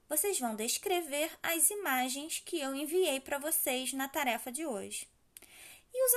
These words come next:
alunos das outras séries, se quiserem praticar também, é só olhar na pasta de português do sexto ano ou das turmas do peja dois, bloco dois, e treinarem a descrição.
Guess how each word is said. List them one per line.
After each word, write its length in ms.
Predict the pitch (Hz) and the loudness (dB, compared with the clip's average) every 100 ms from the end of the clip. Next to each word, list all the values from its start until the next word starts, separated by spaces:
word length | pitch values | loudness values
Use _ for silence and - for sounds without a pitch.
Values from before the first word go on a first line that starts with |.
| 453 | 4
alunos 360 | 330 330 277 | 2 0 2
das 220 | 254 240 247 | 2 4 2
outras 320 | 240 202 196 | 2 0 4
séries, 580 | - 233 320 233 - - | 4 4 2 0 -6 4
se 160 | - - | 4 4
quiserem 420 | 440 381 269 262 | 4 4 4 0
praticar 540 | 247 240 - - 214 | 0 2 2 0 -4
também, 380 | - 202 247 403 - - - - | -4 -4 -4 -4 -10 -20 -20 -10
é 80 | 480 | 4
só 260 | 480 415 370 | 6 8 4
olhar 320 | 392 359 311 | 4 4 2
na 120 | 311 | 0
pasta 500 | 320 277 247 254 247 | 0 2 2 2 -2
de 100 | 220 | -6
português 760 | 240 226 220 285 254 262 349 403 | -8 -10 -8 -6 -2 -2 -2 -4
do 120 | 269 | 2
sexto 460 | 254 233 220 285 262 | 4 4 2 0 0
ano 320 | 254 302 415 - | 0 0 -6 0
ou 220 | 311 254 | 2 2
das 200 | 240 240 | 0 -2
turmas 320 | - 214 196 | -4 -4 -4
do 140 | - 247 | -6 -6
peja 540 | - 190 175 175 170 - _ _ - | 2 2 2 -2 -6 -12 _ _ -10
dois, 420 | 190 208 170 185 | 2 2 2 -2
bloco 340 | 190 170 - | -2 -4 -4
dois, 460 | 269 269 311 403 - - - - - | -2 2 2 0 -6 -12 -20 -20 -8
e 100 | 480 | -4
treinarem 540 | 480 508 494 440 381 370 | 0 0 2 4 4 2
a 40 | |
descrição. 640 | 359 359 392 403 359 311 | 0 -2 2 2 2 0